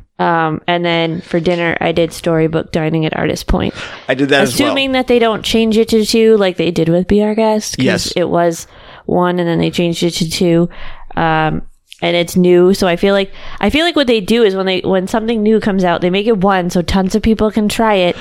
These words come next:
Speaker 2: So
Speaker 1: and then they turn it to two, so you either have to, like, fork over more money or
Speaker 2: So, and, and maybe,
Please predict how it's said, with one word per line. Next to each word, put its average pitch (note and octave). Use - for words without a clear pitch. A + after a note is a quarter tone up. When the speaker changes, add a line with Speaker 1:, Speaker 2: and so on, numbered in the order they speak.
Speaker 2:
So -
Speaker 1:
and G3+
then A3+
they A#3
turn A#3+
it A#3+
to B3
two, G3+
so G3+
you G3
either G3+
have F#3+
to, G#3
like, E3+
fork G#3+
over G#3
more A3+
money G3
or E3
Speaker 2:
So, D#3+
and, D3+
and C#3
maybe, F3